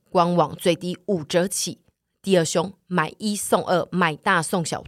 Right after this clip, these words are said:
多重优惠，以及十一月十一号前加入 Uni Papa Line 官方好友，另外可获得免运券、满千折百券，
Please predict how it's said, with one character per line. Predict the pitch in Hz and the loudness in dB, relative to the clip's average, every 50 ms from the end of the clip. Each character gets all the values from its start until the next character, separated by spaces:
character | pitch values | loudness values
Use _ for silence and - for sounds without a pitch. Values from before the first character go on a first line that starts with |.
| _ | _
多 | - - 220 208 208 | 2 6 6 6 6
重 | - - - 160 151 151 151 | 4 -2 -6 -4 -4 0 2
优 | 170 165 | 2 2
惠， | 151 170 185 151 - - _ _ _ _ _ _ - - - - _ _ | 2 2 0 -2 -2 -6 _ _ _ _ _ _ -20 -20 -20 -20 _ _
以 | - 208 | -4 -4
及 | 185 - 185 208 208 | -2 -2 -2 -4 -4
十 | - - - 208 | -4 -4 -2 0
一 | 208 | 4
月 | 214 226 202 180 | 6 6 6 4
十 | - - - 214 | 0 -4 -2 0
一 | 208 208 208 | 0 0 2
号 | 202 202 190 | 2 2 2
前 | 175 175 160 160 | 2 0 -2 -2
加 | 156 190 175 | 2 2 2
入 | 180 180 175 - | 4 4 2 2
Uni | - 214 214 233 240 247 226 | 2 2 4 4 4 2 0
Papa | - 226 226 185 180 160 156 | 0 -2 0 0 0 0 0
Line | 170 175 170 | 0 -2 -2
官 | - 180 165 170 | 0 0 0 2
方 | 180 185 185 | 4 2 2
好 | 165 151 147 | 4 0 0
友， | 151 143 - - - - | 0 -2 -4 -6 -10 -2
另 | 180 202 185 | 0 2 4
外 | 175 175 165 | 4 4 4
可 | 156 - 151 | 2 0 -6
获 | 147 - 196 185 | -4 0 0 0
得 | - 147 143 165 | 2 0 -2 -2
免 | 190 196 175 156 - | -4 -4 -4 -4 -2
运 | - 185 180 170 | 0 0 0 0
券、 | - 190 170 143 - _ - _ - | 2 2 2 2 2 _ -20 _ -6
满 | 170 160 151 135 - | -4 -4 -4 -4 -4
千 | - - 220 226 | -2 0 0 0
折 | 208 - 165 151 | 2 2 2 2
百 | - 95 - | 2 0 -2
券， | - 190 160 - | 0 0 0 0